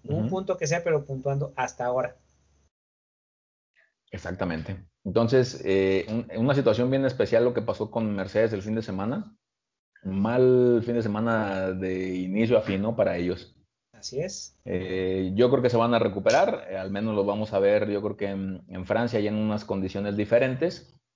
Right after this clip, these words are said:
Speaker 2: Si algo tiene Mercedes es que, pues, rápidamente arregla los desperfectos y vuelve a competir, ¿no?
Speaker 1: Así es.
Speaker 2: Y bueno, entonces, así empezó la carrera, machín. Eh, Leclerc en primero,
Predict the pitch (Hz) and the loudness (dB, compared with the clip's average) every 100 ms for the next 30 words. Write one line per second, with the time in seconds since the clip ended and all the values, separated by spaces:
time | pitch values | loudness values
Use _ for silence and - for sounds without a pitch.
0 | _ _ _ - 92 92 98 101 104 104 | _ _ _ -8 0 2 2 0 0 0
1 | 107 107 104 104 110 113 104 - 98 95 | 0 0 0 0 2 2 0 -4 -6 -2
2 | 92 95 107 101 101 107 107 101 98 95 | -2 0 0 0 -2 0 0 0 -2 -2
3 | 98 101 107 104 98 90 90 92 - 92 | -2 -2 0 0 0 -4 -6 -10 -4 -4
4 | - 107 - 139 - 92 95 95 98 92 | 0 -2 0 -2 -2 0 0 0 0 -2
5 | 92 90 123 104 160 - _ _ - 120 | -4 0 2 2 -4 -10 _ _ -20 -16
6 | 123 165 196 202 - - _ _ _ _ | -12 -8 -6 -6 -12 -14 _ _ _ _
7 | _ _ _ _ _ _ - - 80 73 | _ _ _ _ _ _ -20 -16 -12 -6
8 | 76 - - _ _ - _ _ - 131 | -6 -8 -14 _ _ -20 _ _ 2 2
9 | 127 156 151 - 117 - 175 170 165 170 | 6 6 6 4 2 4 2 2 4 4
10 | 156 151 180 185 180 185 185 175 _ 98 | 4 4 4 2 0 -2 -4 -8 _ -2
11 | 104 104 104 104 101 101 - _ - - | 0 2 2 2 0 -4 -10 _ -20 -20
12 | - - 98 101 123 123 120 110 123 156 | -20 -4 -2 2 2 2 0 -2 0 2
13 | 165 165 | 2 2